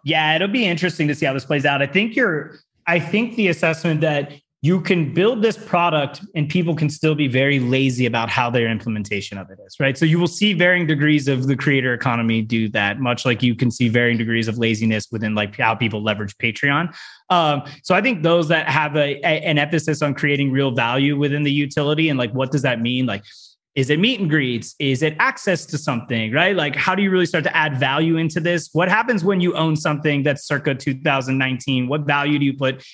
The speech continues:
inside of that versus a new mint that you do? Um, do you build a club? Do you launch a creator token? Do you allow subsidization of revenue and content and videos as well, because you're actually making the videos themselves N F Ts? So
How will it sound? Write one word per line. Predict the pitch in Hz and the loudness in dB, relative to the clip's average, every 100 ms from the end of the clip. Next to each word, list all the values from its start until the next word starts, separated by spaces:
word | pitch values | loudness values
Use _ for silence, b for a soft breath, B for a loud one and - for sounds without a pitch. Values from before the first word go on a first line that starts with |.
| B | B
inside | 170 156 139 | 0 2 2
of | 135 | 2
that | 131 131 | 0 0
versus | 135 143 127 | -2 -2 0
a | 135 | 2
new | 143 151 | 4 4
mint | 143 131 131 | 2 0 0
that | 147 147 | -2 0
you | 139 | 0
do? | 127 120 117 117 | 0 0 -2 0
Um, | 139 131 131 | 0 0 0
do | 139 | -2
you | |
build | 147 208 196 | 0 0 0
a | |
club? | 165 147 131 113 113 | -2 -2 -2 -2 -2
Do | 139 | 0
you | 135 135 135 B | 0 -2 -8 B
launch | 156 165 180 | -2 0 -2
a | |
creator | 160 208 202 196 156 | 0 2 2 0 -2
token? | 151 127 123 120 | -4 -2 -4 -2
Do | 143 | 0
you | 151 143 139 139 B _ | 2 0 -2 -6 B _
allow | 170 170 170 170 | 0 2 2 0
subsidization | - 185 156 156 151 165 170 160 | 0 -2 0 0 0 0 0 0
of | 156 131 131 | 0 0 2
revenue | 156 165 156 156 151 | 2 2 2 2 2
and | 147 143 | 0 -2
content | 160 160 156 156 - | -2 -2 -2 -2 0
and | 165 147 | 0 2
videos | 165 170 131 110 151 | 0 0 -2 -4 -2
as | 120 | 0
well, | 170 165 | 2 2
because | 139 147 127 | 0 -2 0
you're | 135 135 131 | 0 0 0
actually | 156 156 156 | 0 0 -2
making | 147 147 | 0 0
the | 139 | -2
videos | 139 143 131 | 0 0 0
themselves | 139 - 185 165 160 | -2 0 -2 -2 -2
N | 135 | -2
F | |
Ts? | - 120 120 | -4 -4 -2
So | 151 135 | 0 -2